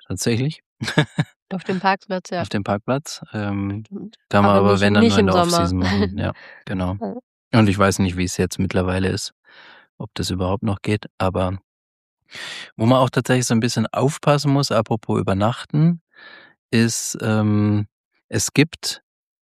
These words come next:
Speaker 1: auf halber Höhe, also zwischen der Bucht von Baratti und dem Castello, gibt's einen Wanderparkplatz.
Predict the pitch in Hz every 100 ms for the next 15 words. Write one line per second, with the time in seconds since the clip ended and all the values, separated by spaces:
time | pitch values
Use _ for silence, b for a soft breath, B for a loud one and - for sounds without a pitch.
0 | _ - - - 135 151 135 110 131 113
1 | 120 - 104 107 - - 131 151 - 135
2 | 131 131 135 _ _ _ _ _ _ _
3 | - 104 139 151 - 117 104 98 110 -
4 | 127 131 _ - 120 127 117 - 110 107
5 | - 104 - - 120 143 160 170 b b
6 | b b b b _ - - - - 104
7 | 104 104 101 117 107 - - - - 87
8 | - -